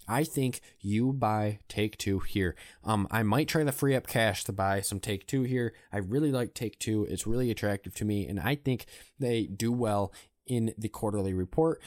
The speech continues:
Um, I think people have continued the game this whole time, and I think they will only continue the game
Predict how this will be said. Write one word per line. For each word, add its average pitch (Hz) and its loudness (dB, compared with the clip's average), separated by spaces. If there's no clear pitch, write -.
Um, 117 0
I 104 0
think 117 -4
people 120 0
have 107 -6
continued 131 0
the 113 -2
game 110 0
this 104 2
whole 107 0
time, 98 -2
and 87 -4
I 101 0
think 113 -4
they 110 -2
will 101 -2
only 110 -2
continue 120 -2
the 101 -4
game 87 -2